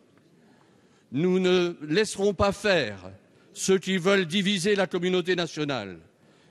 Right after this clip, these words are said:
Nous ne laisserons pas faire ceux qui veulent instiller le poison de la haine et de la violence. Pouvez-vous nous préciser, madame la garde des Sceaux, les intentions du gouvernement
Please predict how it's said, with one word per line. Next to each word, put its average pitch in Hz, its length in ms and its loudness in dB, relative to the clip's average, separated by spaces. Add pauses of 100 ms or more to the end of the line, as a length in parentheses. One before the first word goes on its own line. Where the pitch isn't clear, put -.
(100)
Nous 156 160 2
ne 180 100 4
laisserons 202 420 2
pas 202 180 2
faire 143 460 -2 (440)
ceux - 180 4
qui 185 160 2
veulent 196 240 2
instiller 180 640 2 (560)
le 139 180 0
poison 196 500 2
de 180 100 2
la 170 160 2
haine 185 240 0
et 165 40 0
de 156 120 -2
la 170 120 2
violence. 156 760 -2 (760)
Pouvez-vous 208 460 2
nous 190 120 2
préciser, 196 580 0
madame 165 320 0
la 160 100 0
garde 160 240 0
des 147 180 0
Sceaux, 175 380 -2 (380)
les 151 200 0
intentions 175 420 0
du 165 140 -2
gouvernement 156 760 -2